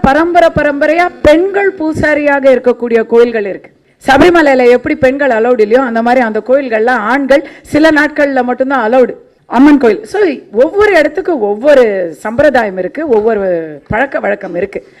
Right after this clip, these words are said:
அதையெல்லாம் பொதுமைப்படுத்தி ஏதோ ஒரே ஒரு விதம் தான் நடக்குது அப்படிங்கிற மாதிரி பேசுறதுங்கிறதே வந்து ஒரு பக்கா ஃப்ராடுத்தனம். அது எல்லாரையும் கோயிலுக்குள்ள விட முடியுமா? எல்லாரையும் கோயிலுக்குள்ள ஏன் விடல? இப்படி ஒரு மெத்து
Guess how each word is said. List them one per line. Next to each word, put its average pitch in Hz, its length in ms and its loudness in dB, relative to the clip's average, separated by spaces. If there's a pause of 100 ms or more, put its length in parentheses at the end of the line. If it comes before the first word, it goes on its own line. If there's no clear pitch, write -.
(320)
அதையெல்லாம் 330 680 2
பொதுமைப்படுத்தி 302 1160 0 (160)
ஏதோ 285 380 6
ஒரே 339 600 6
ஒரு 359 240 4
விதம் 294 260 0
தான் 311 140 -2
நடக்குது 269 640 2 (200)
அப்படிங்கிற 269 480 0
மாதிரி 277 300 0
பேசுறதுங்கிறதே 294 760 0
வந்து 330 260 0
ஒரு 254 340 4 (420)
பக்கா 277 500 0 (160)
ஃப்ராடுத்தனம். 254 540 -2
அது - 200 -18 (240)
எல்லாரையும் 381 580 4
கோயிலுக்குள்ள 330 480 2
விட 302 160 2
முடியுமா? 277 500 -2 (100)
எல்லாரையும் 381 640 2
கோயிலுக்குள்ள 349 580 0
ஏன் 311 320 0
விடல? 349 260 4 (280)
இப்படி 311 320 2
ஒரு 370 200 2
மெத்து 269 180 2